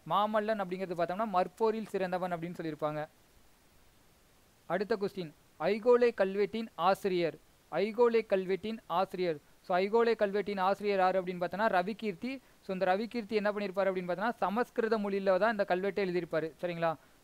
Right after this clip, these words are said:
So, அப்போ ஐகோலை கல்வெட்டோட என்ன மொழியில் எழுதப்பட்டது அப்படின்னு கேட்டாங்கன்னா சமஸ்கிருத மொழி. அடுத்த கொஸ்டின், டேஸ் முதலாம் நரசிம்மவர்மனின் படைத்தளபதி ஆவார்.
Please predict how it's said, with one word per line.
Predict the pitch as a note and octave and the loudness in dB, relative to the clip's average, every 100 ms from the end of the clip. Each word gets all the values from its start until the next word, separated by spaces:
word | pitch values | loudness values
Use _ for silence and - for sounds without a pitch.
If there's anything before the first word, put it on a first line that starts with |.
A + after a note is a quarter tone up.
| - | -2
So, | F#3 | 0
அப்போ | F#3 G3 | 4 4
ஐகோலை | G3 G#3+ A#3 A3 | 4 4 2 2
கல்வெட்டோட | G3+ G#3 G3 G3+ A3 B3 | 0 0 0 0 0 -2
என்ன | F#3 G3+ A#3 | -4 0 0
மொழியில் | A#3 A3 G3+ | 0 2 2
எழுதப்பட்டது | G#3 A3 G3+ G3+ G3+ | 4 2 2 2 2
அப்படின்னு | F#3 F#3 | 0 -2
கேட்டாங்கன்னா | F#3 F3+ A3 - | 2 2 2 0
சமஸ்கிருத | F#3 G#3 - G3+ G#3 | 2 0 0 -2 0
மொழி. | F#3 E3+ E3 D3+ _ _ _ _ _ _ - _ _ - - - - _ - E3+ | 0 -2 -4 -6 _ _ _ _ _ _ -20 _ _ -20 -20 -20 -20 _ -12 -6
அடுத்த | F#3 G#3 | -2 -2
கொஸ்டின், | F#3 F#3 E3+ C#3+ _ - - | -2 -4 -8 -14 _ -20 -12
டேஸ் | C#3+ E3 G3+ A#3 - - | 2 6 6 4 -6 -8
முதலாம் | E3+ G3 A3 A#3 F#3 | -4 2 4 2 0
நரசிம்மவர்மனின் | E3+ - G#3+ G#3 F#3+ F#3 G#3+ A#3 | -2 0 -2 -2 0 0 -2 6
படைத்தளபதி | F3+ G3+ - F#3+ F#3 F#3 F3 F#3 | 8 8 6 2 2 -2 2 2
ஆவார். | D#3 D#3 D3+ | 4 4 2